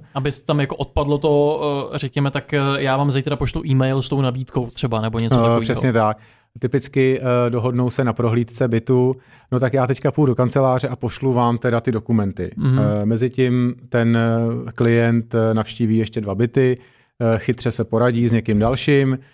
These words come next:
Speaker 2: ten mu řekne, jak z tohle mohl vzít, prostě řekne si o slevu. A vlastně tam jako vzniká úplně z našeho pohledu zbytečná debata, místo toho, aby přímo na té schůzce si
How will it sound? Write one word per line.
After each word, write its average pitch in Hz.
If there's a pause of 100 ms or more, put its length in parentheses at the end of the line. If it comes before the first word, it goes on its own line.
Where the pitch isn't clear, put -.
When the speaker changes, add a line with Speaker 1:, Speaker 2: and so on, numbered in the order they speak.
(140)
Speaker 2:
ten 117
mu 120
řekne, 117
jak 104
z -
tohle 110
mohl 101
vzít, 120
prostě 110
řekne 104
si 101
o 107
slevu. 110 (360)
A 113
vlastně 117
tam 123
jako 123 (160)
vzniká 127
úplně 139
z 123
našeho 131
pohledu 127
zbytečná 143
debata, 120 (340)
místo 123
toho, 127
aby 123
přímo 131
na 131
té 131 (200)
schůzce 120 (100)
si 117